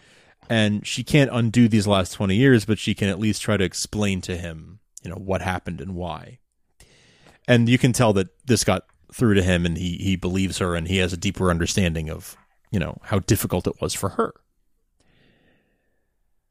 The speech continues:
At the s-, same time, Jean, you know, sees Alex, and he's like, "What, what happened last night? You know, what, what, you know, it, what,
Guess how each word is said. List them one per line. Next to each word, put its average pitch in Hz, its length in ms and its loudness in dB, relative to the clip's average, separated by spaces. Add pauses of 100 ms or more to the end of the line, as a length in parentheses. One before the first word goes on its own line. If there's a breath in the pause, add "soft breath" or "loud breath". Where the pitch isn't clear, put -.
(680)
At 151 260 4
the 143 60 -4
s-, - 280 -2
same 156 540 4
time, 139 880 2
Jean, 131 920 4
you 131 80 0
know, 104 320 2 (640)
sees 113 320 4
Alex, 110 420 4
and 113 60 6
he's 101 80 2
like, 113 100 4
"What, 196 240 2
what 214 140 0
happened 190 380 2
last 175 260 2
night? 82 240 -6
You 120 80 -2
know, 117 100 0
what, 147 280 -6
what, 151 200 -10
you 147 500 -10
know, 110 220 -2 (100)
it, - 200 -12 (560)
what, 156 100 -4